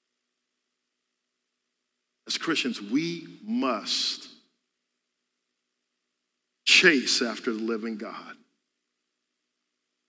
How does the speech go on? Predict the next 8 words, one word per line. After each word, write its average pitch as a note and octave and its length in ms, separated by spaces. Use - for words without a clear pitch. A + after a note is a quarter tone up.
Anything C#3 320
short C#3+ 340
of D3 120
that, E3 280
you're G#2+ 120
not G#2+ 200
living G#2 260
life. G2 420